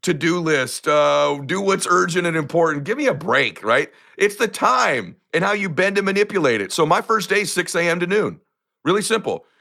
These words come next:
And some days I just screw off like a twenty-four hour day. But in my day, six A M to noon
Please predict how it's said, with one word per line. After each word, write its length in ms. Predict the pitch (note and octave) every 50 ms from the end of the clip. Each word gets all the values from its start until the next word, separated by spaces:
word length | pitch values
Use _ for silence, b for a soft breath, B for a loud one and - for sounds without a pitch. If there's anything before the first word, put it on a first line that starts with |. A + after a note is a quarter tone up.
| b b
And 120 | G3 F#3
some 160 | - F4+ F#4+
days 220 | F#4 D#4 D#4 A#3 C4+
I 100 | C#4 C4+
just 220 | C4+ C#4+ B3+ -
screw 200 | - C#4 C4 C4
off 220 | C#4+ C#4+ B3 -
like 140 | G#3 G3 F#3+
a 40 | G3+
twenty-four 440 | - - A3 A3+ G#3+ G3+ A#3 B3+ B3+
hour 180 | A3+ F#3+ D#3+
day. 220 | B2+ A#2 G2+ - b b b b b b b
But 100 | F3+ G3+ G#3
in 140 | B3+ C4
my 160 | C#4 C4 B3+ A#3
day, 340 | F3+ D3 G3 B3+ A#3+ F#3+
six 280 | D#3 - - A#3+ - -
A 120 | A#3 A#3
M 120 | A#3 A3+ G#3
to 80 | F#3
noon 340 | F3 A#3 C#4+ C4 G3+ G3+ A3+